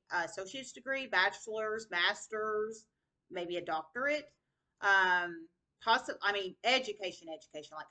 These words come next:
higher learning outside of a high school education, I'm feeling.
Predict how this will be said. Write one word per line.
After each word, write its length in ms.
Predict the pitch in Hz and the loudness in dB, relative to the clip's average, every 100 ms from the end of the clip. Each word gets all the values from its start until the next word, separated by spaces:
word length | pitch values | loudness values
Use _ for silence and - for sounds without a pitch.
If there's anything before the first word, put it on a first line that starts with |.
| - | 2
higher 360 | 202 208 202 | 6 6 4
learning 440 | 190 180 180 170 - - | 0 0 -2 -6 -16 -8
outside 360 | 165 - 165 165 | -8 -4 -4 -2
of 80 | 160 | -4
a 180 | 143 196 | -4 -4
high 80 | |
school 260 | 208 - - - _ _ - | -4 -8 -18 -20 _ _ -18
education, 440 | 156 151 147 147 | -12 -12 -12 -14
I'm 100 | 147 147 | -14 -14
feeling. 160 | 156 | -16